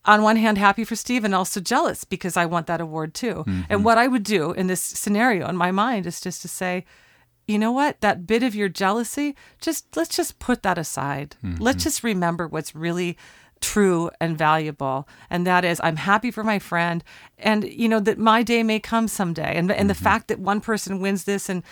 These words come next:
Speaker 1: and I didn't doesn't mean that I won't ever have good things happen to me. And there will be other days where I'm the one who won the award, you know?
Speaker 2: Mm-hmm.
Speaker 1: So I think that, that this is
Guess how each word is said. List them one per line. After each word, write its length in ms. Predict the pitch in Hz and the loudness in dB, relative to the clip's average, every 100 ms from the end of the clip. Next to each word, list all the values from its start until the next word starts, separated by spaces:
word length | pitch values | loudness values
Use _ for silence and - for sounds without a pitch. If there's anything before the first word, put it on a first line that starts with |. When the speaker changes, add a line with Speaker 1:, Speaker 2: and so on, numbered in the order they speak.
| - | -6
Speaker 1:
and 160 | 190 180 | -4 2
I 200 | 180 190 | 2 2
didn't 340 | 185 196 190 | 0 -2 0
doesn't 280 | 185 208 214 | 2 2 2
mean 180 | 202 190 | 2 0
that 100 | 190 | 2
I 100 | 180 | 2
won't 240 | 190 185 - | 0 -2 0
ever 260 | 180 185 | -2 -2
have 200 | 165 165 | -4 -4
good 180 | 156 180 | -4 -6
things 200 | 185 175 | -6 -4
happen 320 | 170 175 175 | -2 -2 -4
to 80 | 156 | -6
me. 120 | 143 - - | -8 -10 -4
And 140 | - 208 | 2 2
there 80 | 214 | 4
will 120 | 202 | 2
be 120 | 220 - | 0 2
other 220 | 233 233 | 2 2
days 280 | 214 208 175 | 0 0 0
where 140 | 202 | 2
I'm 200 | 214 240 | 4 2
the 60 | 196 | 0
one 180 | 165 151 | -2 -4
who 120 | 160 | -4
won 220 | 151 151 | -4 -4
the 100 | 151 | -6
award, 420 | 143 147 131 135 | -6 -6 -6 -6
you 100 | 185 | -2
know? 100 | 185 | -2
Speaker 2:
Mm-hmm. 280 | 175 82 - | -2 -6 -4
Speaker 1:
So 160 | 92 262 | 2 4
I 100 | 254 | 4
think 300 | - 311 - | 2 -4 -4
that, 180 | 269 - - - | -6 -8 -12 -8
that 200 | 220 190 202 | -4 -2 2
this 240 | 247 - | 2 0
is 180 | 226 | -4